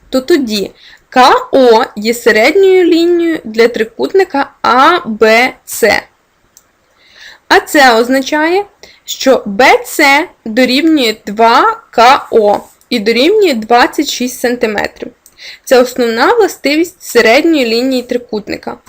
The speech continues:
Вона дорівнює одній другій основи. Аналогічно О М є середньою лінією для трикутника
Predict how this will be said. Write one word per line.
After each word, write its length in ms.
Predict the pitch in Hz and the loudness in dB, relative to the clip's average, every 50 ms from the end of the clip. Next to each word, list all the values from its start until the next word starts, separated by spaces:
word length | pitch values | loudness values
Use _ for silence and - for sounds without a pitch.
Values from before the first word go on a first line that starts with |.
| - - - - - | -20 -18 -18 -12 -6
Вона 260 | 233 240 233 233 226 220 | -4 -2 -2 0 -2 -2
дорівнює 580 | 208 226 208 226 294 427 480 440 427 415 - - | -2 -2 0 0 2 2 2 4 2 2 0 0
одній 380 | - 247 208 202 233 226 226 208 | -2 -4 -2 -2 -4 -4 -4 -4
другій 580 | 190 202 214 226 269 415 415 392 403 381 - - _ _ _ | -6 -8 -6 -2 0 0 2 2 2 0 0 -2 _ _ _
основи. 720 | - 285 - - - - 226 208 202 190 180 196 208 254 254 _ _ _ _ _ _ _ | -8 -8 -8 -8 -8 -6 -4 -4 -4 -4 -4 -6 -8 -10 -14 _ _ _ _ _ _ _
Аналогічно 960 | - 302 349 494 539 523 508 359 - 247 233 220 - - - 254 269 294 - - | 0 2 4 4 4 6 6 4 4 2 -4 -6 -6 -6 -4 -4 -4 -4 -2 0
О 260 | 240 285 349 - - - | 0 2 2 0 0 0
М 340 | 262 247 233 226 240 285 294 - - | 0 0 0 0 -2 -2 -6 -8 -4
є 160 | 233 247 240 | -4 -4 -4
середньою 680 | - - 254 233 226 254 311 392 403 381 370 370 359 | -2 0 0 2 2 2 2 2 2 4 4 2 2
лінією 500 | 370 339 339 339 339 339 330 320 320 - - - | 2 2 0 0 0 0 0 -2 -2 -4 -6 -8
для 240 | 220 220 226 233 | -4 0 0 0
трикутника 920 | 233 - 226 226 226 - _ 220 226 254 - 311 311 320 - 359 339 311 311 | 0 0 -4 -6 -6 -6 _ -8 -8 -6 -2 -2 -4 -2 0 -2 -2 -2 -4